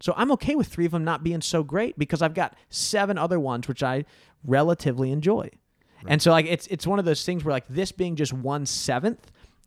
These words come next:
Speaker 1: of this, uh, of this series makes me, it, it's, I can stomach it a lot easier, even the things I don't like. 'Cause there are some things I, I don't love about this book. But I, yeah, it's, it's the same kind of idea. When it's a smaller fraction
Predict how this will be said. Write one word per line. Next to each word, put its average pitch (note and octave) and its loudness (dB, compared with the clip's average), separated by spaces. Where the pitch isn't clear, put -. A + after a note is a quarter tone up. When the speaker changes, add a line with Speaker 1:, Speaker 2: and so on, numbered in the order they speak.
Speaker 1:
of D3 2
this, F3 -4
uh, - -6
of C#3 -6
this C#3+ -4
series F#3 0
makes D#3 0
me, D#3+ -2
it, C#3+ -2
it's, D3+ -6
I D#3+ -2
can E3 2
stomach D3+ 2
it C3+ -2
a B2 0
lot A#2 0
easier, A#2+ -2
even C3+ -2
the B2+ -6
things A#2+ -4
I A2+ -4
don't G#2+ -6
like. G2+ -12
'Cause D3 -2
there G3+ 6
are G#3+ 6
some G3 -2
things E3 -2
I, B2+ 0
I C3 -6
don't B2 -6
love A2+ -2
about A2 -4
this A2+ -8
book. - -6
But C#3+ -2
I, D3 -4
yeah, D3+ 4
it's, C3+ -2
it's - -4
the - -2
same G3 2
kind E3+ 2
of C#3+ 2
idea. B2+ 0
When B2+ -2
it's C3 -4
a C#3+ 4
smaller D#3 0
fraction D#3+ -6